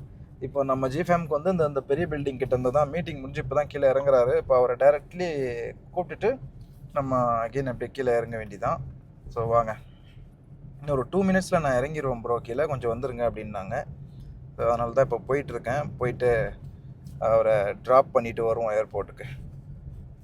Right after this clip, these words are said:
இங்க இருக்கிற பக்கத்து பில்டிங்க்கு கூட எனக்கு, "டூ கிலோமீட்டர் நீ தேடி போடா" அப்படிங்குது பாருங்களேன். So வித்யா, எப்படி, எப்படி கொழுப்பு பாருங்க. நம்ம போற இடத்துல எப்படி நிம்மாட்டிக்கிட்டே இவனுங்க அசால்ட்டா. பாகிஸ்தானி அசால்ட் பண்ணுவாங்க,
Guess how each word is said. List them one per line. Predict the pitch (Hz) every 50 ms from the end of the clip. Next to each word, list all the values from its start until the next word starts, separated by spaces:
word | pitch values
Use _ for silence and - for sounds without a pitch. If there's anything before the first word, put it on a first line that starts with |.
| - -
இங்க | - - 131 139
இருக்கிற | 143 147 160 208 214
பக்கத்து | 196 - 165 160 190 185 - 190
பில்டிங்க்கு | 170 160 156 151 156 143 143 - -
கூட | - 170 202
எனக்கு, | 190 165 143 131 131 131 -
"டூ | - 175 196 202 190
கிலோமீட்டர் | 135 175 175 190 208 202 185 151 156 143 139
நீ | 135
தேடி | 127 120 151 170 170 165
போடா" | - 123 120 120 127 123
அப்படிங்குது | 117 117 120 113 110 113 107
பாருங்களேன். | 104 110 107 107 107 110 123 127 123 - - - - - - - - - - -
So | - - 156 151 143 139 139 135 135 131 131 123 123 117 - - 101 - - - - - - - - _ _ _ _ _ _ - - _ - _ _ _ _ - - - - - _ _ -
வித்யா, | 123 120 - 123 120 120 117 - - - - - - - _ _ _ _ _ _ _ - - - _ _ _ _ 131
எப்படி, | 131 127 120 123 123 117 117
எப்படி | 117 120 113 120 120
கொழுப்பு | 113 - 123 127 131 131 123
பாருங்க. | 110 117 113 113 113
நம்ம | 113 117 113 113 107 -
போற | 127 131 135 131 123 113
இடத்துல | - -
எப்படி | 127 127 117 117 117
நிம்மாட்டிக்கிட்டே | 117 117 117 120 127 123 120 120 113 110 117 117
இவனுங்க | 117 117 117 120 117 127 135 127 120
அசால்ட்டா. | - - 113 113 113 - - 120 - - - - - - - - - - - - - - - - - - - - - - - -
பாகிஸ்தானி | - 165 165 165 160 - - - 143 123 117 110 104 - - - 127
அசால்ட் | 135 - 180 180 185 185 - - - - -
பண்ணுவாங்க, | - 170 180 190 196 190 185 180 175 156